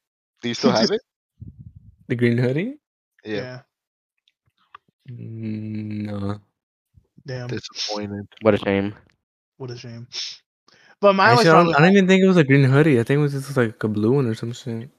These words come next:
Speaker 2: No, it was green. I remember it was green.
Speaker 3: No, I don't,
Speaker 2: It was
Speaker 3: I don't, I don't know. I don't remember.
Speaker 2: But, uh, you, the whole, the point with the green hoodie is 'cause you just laid in the grass and <laughs> no one found you.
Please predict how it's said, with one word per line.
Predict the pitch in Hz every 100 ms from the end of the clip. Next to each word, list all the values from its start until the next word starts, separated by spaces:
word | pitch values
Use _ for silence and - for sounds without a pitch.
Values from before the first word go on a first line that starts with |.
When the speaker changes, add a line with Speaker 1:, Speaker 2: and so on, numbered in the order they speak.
| _ _ _ 226
Speaker 2:
No, |
it | 269
was | 226
green. | 285 330 139 -
I |
remember | 202 233 220
it |
was | 185 180
green. | 190 110
Speaker 3:
No, |
I | 110 160
don't, | 135
Speaker 2:
It |
was | 110
Speaker 3:
I | 139
don't, | 156 131 110 120
I |
don't | 131 139
know. | 101 98 101 _ _ _ _ -
I |
don't | 120 101
remember. | 98 98 110 _ _ _ - - _
Speaker 2:
But, | 165 175
uh, | 165 156 139 151
you, | 175
the | 156 180
whole, | 190
the | 180
point | - 208
with | 190
the | 175
green | 143 175
hoodie | 175 190
is | 180
'cause | 170
you | 170
just | 175 165
laid | 156 165 170
in |
the | 160
grass | 147 147 160 151 160
and | 156
<laughs> | 196
no |
one | 214 190
found | 180 175 180
you. | 156